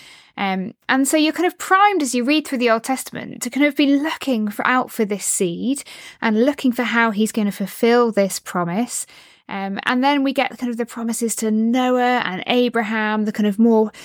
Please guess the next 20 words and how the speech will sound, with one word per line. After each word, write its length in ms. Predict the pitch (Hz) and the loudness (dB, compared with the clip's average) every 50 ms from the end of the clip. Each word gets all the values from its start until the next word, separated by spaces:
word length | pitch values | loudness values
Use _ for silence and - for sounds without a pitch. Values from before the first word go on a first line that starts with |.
| - - _ _ | -20 -20 _ _
personal 560 | - - 247 247 233 - - 233 233 233 - | -2 2 2 2 2 2 2 2 2 4 2
and 160 | 226 208 202 | 2 0 2
relational 800 | 202 202 208 214 220 240 254 233 - - 233 220 214 208 214 208 | 2 2 2 4 4 4 2 2 0 0 2 2 2 2 0 0
kind 180 | - 214 202 | 0 -2 -2
of 80 | 196 - | -2 -4
covenants 880 | - - - - - 294 285 254 226 185 175 170 185 - - - - | -8 -8 -4 0 2 2 2 2 2 0 0 0 -2 -2 -2 -2 -2
that 140 | - - - | 0 0 -2
are 60 | - | -2
first 340 | 190 - 214 208 202 - - | -2 0 2 2 2 0 0
brought 340 | - 202 196 196 190 190 - | 0 2 2 2 2 0 0
in, 380 | 185 170 170 170 165 214 220 233 - - - - - - - - - - | 0 0 0 -2 -4 -4 -6 -6 -8 -16 -20 -20 -20 -20 -20 -20 -12 -6
um, 540 | - - 202 196 202 196 196 196 208 233 233 | -2 0 0 2 2 0 0 0 -2 -2 -2
that 160 | 220 220 - | -4 -4 -2
God 300 | - 220 220 226 214 - | 2 2 2 2 2 2
makes 320 | 190 185 185 185 - - | 0 2 2 0 -2 -4
between 300 | - 202 - - 196 190 | -6 -4 -2 0 0 0
him 300 | 175 175 190 185 185 190 185 | 0 0 0 2 4 4 4
and 80 | - 180 | 2 2
his 140 | 190 190 - | 0 0 0
people. 560 | - - 180 170 - - 170 180 - 208 214 | 0 -2 -2 -2 -2 -8 -8 -8 -8 -12 -14